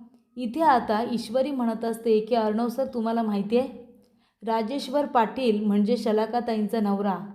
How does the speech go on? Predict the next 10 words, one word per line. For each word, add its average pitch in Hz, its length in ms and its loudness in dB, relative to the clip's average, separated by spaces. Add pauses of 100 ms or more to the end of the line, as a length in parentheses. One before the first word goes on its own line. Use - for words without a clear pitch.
(440)
आणि 208 200 -2
तो 226 140 0
दुसरा 226 400 -2
तिसरा 233 400 0
कुणीच 226 420 -2
नाही 247 240 2
आहे, - 460 -6 (220)
तो 247 80 4
आहे 240 380 4
राकेश. 208 640 0